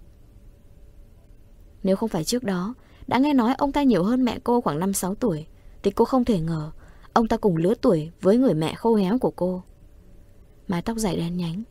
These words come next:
làn da bóng loáng, hẳn nhiên người đàn ông này sống cuộc sống vô cùng thoải mái. Chỉ riêng bọng mắt hơi sưng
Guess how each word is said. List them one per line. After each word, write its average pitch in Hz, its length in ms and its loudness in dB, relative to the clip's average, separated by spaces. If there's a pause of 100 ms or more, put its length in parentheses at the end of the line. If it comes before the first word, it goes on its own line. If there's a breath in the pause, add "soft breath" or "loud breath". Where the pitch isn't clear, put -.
(100)
làn 185 180 0
da 185 120 0
bóng 185 180 -2
loáng, 196 320 -4 (420 soft breath)
hẳn 226 200 4
nhiên 294 180 4
người 226 160 4
đàn 175 140 2
ông 254 180 0
này 170 360 -2
sống 190 200 0
cuộc 233 180 0
sống 190 200 0
vô 277 100 2
cùng 202 200 2
thoải 156 180 -2
mái. 156 360 -4 (680 soft breath)
Chỉ 175 140 2
riêng 190 220 0
bọng 190 160 -2
mắt 262 140 0
hơi 226 140 0
sưng 208 280 0